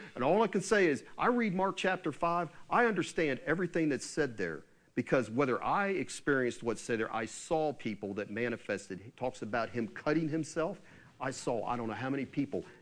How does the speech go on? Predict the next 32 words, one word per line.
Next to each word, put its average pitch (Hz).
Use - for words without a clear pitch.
took -
razor 143
blades 104
and 135
scissors 131
and 123
tried 165
to 127
cut -
their 165
arms 160
to 113
commit 139
suicide. 135
A 127
girl 170
would 151
take 156
cigarettes 143
and 117
burn 208
herself 127
on 110
purpose -
because 143
she 160
said 151
it 135
gave 147
her 143
a 135
release. 127